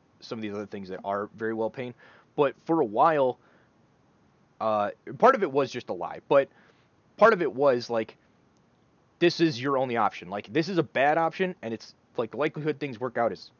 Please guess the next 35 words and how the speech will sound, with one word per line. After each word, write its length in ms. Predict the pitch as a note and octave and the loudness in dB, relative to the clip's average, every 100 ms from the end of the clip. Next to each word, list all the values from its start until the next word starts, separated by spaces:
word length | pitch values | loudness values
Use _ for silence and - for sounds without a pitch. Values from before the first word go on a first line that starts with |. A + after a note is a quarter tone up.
| - | -10
not 240 | G2+ A2 | -4 -4
good, 260 | - A#2+ C3 _ _ | -2 -6 -6 _ _
but 220 | - C#3+ - _ _ _ _ _ - | 0 0 0 _ _ _ _ _ -6
it's 180 | D3+ - | -6 -6
still, 500 | - F3 F3+ E3+ - | -6 2 4 4 0
like, 200 | C#3 D3 | -4 -4
and 140 | C#3+ | -6
this 160 | D3+ D#3 | -6 -6
is 80 | D#3 | -4
basically 340 | E3+ F3+ D3 | 0 0 -2
the 120 | C3+ | -6
selling 280 | C3+ G3 B2 | -4 -4 -4
line. 200 | E2+ E2 | -8 -8
Like, 160 | G#2 A2+ _ _ _ _ | -6 -6 _ _ _ _
it's 180 | - B2 | -14 0
not 180 | F3 G3 | 4 4
a 40 | |
good 180 | D#3 D3 | 4 4
option. 360 | C3 C3 C#3+ A#2+ - | 4 2 -6 -10 -16
You, 160 | G#2 - | -18 -10
there's 180 | B2+ B2+ | -6 -4
a 40 | |
lot 200 | B2 E3 | 0 0
of 60 | C3 | 0
downsides 540 | B2+ B2+ A2+ G#2+ F#2+ | -2 -4 -4 -6 -6
to 120 | - G2+ | -10 -10
it, 120 | G2 _ _ - | -10 _ _ -12
and 160 | A#2 | -10
the 80 | G#2+ | -10
probability 580 | - F#3+ D3+ A#2+ D3 C3+ | 2 4 4 2 2 2
that 120 | A#2+ | -4
you 120 | A2 | -12
succeed 480 | - A2 - A2+ G2+ _ _ _ | -14 -14 -10 -10 -10 _ _ _
is 140 | - A2 | -14 -6
low. 260 | A2 F2 | -4 -6